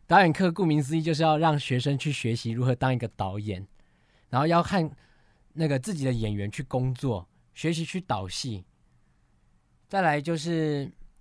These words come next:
舞台监-，舞台监督的课程，舞台监督就是我们俗称的舞监，就是等于在管理那个整个在进剧场的时候能够把排程安排好的一个行政的位置。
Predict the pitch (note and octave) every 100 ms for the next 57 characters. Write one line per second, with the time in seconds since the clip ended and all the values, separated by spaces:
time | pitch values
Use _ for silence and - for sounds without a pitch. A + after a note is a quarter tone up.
0 | _ - C#3+ C3 C3+ C#3+ D#3 D#3 - _
1 | _ C#3+ C3 D3+ F3 F3+ F3 B2+ - C3
2 | G2+ - A2+ A2+ _ _ _ _ _ E3
3 | F3+ F#3 G#3+ G3+ G3+ G3+ F#3 F#3+ E3+ -
4 | _ _ - C3+ C3 B2+ C3+ E3+ D#3+ C#3+
5 | A2+ G#2 F#2+ G#2+ G#2 - _ _ _ F3+
6 | F3 F#3 C#3+ A#2 B2+ D3+ C3+ B2 C3+ C3
7 | G2+ F#2 - _ _ _ C3 B2 A2+ A2
8 | G#2+ - C#3 B2+ C3+ E3+ - F3 F#3+ D#3
9 | A2 G3 G2 - G#2+ B2 A2 A2 B2 C3
10 | B2+ _ _ _ _ _ _ - A#2+ -
11 | A#2 C3+ C3 A#2+ - D3+ - A2+ G#2 G2
12 | F2 - _ _ _ A2+ B2 B2 - A2
13 | A2+ C3+ G#2+ G2+ G#2+ F#2 - -